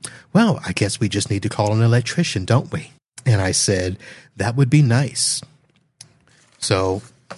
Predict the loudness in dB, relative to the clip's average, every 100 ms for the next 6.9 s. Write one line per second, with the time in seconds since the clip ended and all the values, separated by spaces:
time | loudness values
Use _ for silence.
0 | -2 0 2 2 2 2 2 2 0 -2
1 | -4 -4 -6 -8 -2 0 2 2 2 0
2 | 2 0 2 0 0 -2 -2 0 0 0
3 | 0 -2 -4 -4 -2 2 4 4 2 0
4 | -4 -4 -10 _ _ _ _ _ _ -6
5 | -2 0 0 0 2 4 4 4 4 4
6 | 4 0 0 -4 -6 -8 -6 -2 -2